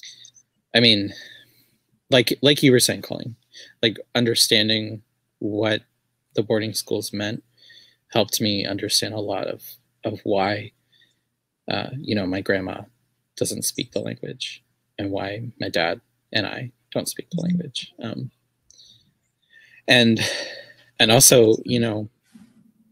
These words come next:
after my great-grandparents, uh,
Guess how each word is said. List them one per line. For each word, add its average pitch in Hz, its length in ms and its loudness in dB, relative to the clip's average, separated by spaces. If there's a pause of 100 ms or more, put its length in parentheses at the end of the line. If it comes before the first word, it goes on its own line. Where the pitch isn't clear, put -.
(460)
after 113 560 6
my 113 100 0
great-grandparents, 110 1000 -2 (1040)
uh, 107 240 -4